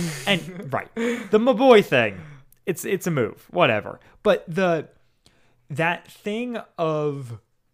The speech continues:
Speaker 2: like, I still to some extent, but especially as a kid,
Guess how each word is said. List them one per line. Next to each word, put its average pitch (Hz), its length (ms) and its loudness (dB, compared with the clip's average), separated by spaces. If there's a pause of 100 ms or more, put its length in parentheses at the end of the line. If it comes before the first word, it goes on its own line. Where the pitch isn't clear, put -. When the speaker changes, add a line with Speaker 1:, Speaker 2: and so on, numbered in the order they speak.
(380)
Speaker 2:
like, 120 300 -6 (580)
I 135 600 -8 (1000)
still 269 600 -2
to 220 160 -6
some 165 300 -2
extent, 120 400 -6
but - 180 -10
especially 170 840 -4
as 139 200 -4
a 120 140 -4
kid, 92 580 -10